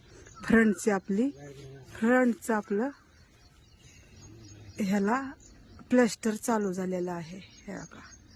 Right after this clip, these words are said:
आता हे आज मला वाटतं बघू एक दोन दिवस कवा लागतील, तेवढे लागतील. तर हे आपलं फ्रंटचं काम. आता तर ही सुरुवात अकरा वाजलेत बरं का,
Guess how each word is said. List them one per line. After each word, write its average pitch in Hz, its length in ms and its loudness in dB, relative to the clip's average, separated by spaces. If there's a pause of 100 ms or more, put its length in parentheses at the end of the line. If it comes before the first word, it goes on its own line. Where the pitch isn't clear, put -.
(420)
आता 202 180 -2
हे 190 120 2
आज 226 260 2
मला 220 240 2
वाटतं 220 340 -2
बघू 240 180 -2
एक 226 160 0
दोन 214 220 -2
दिवस 220 220 -2
कवा 220 340 -6
लागतील, 202 520 -8
तेवढे 202 260 -6
लागतील. 208 400 -6 (760)
तर 220 40 -6
हे 196 220 0
आपलं 214 380 -2 (920)
फ्रंटचं 220 560 0
काम. 233 300 -2 (840)
आता 339 280 2
तर 233 140 0
ही 220 200 2
सुरुवात 226 380 0
अकरा 240 280 0
वाजलेत 208 420 -2
बरं 233 180 -6
का, 233 100 -4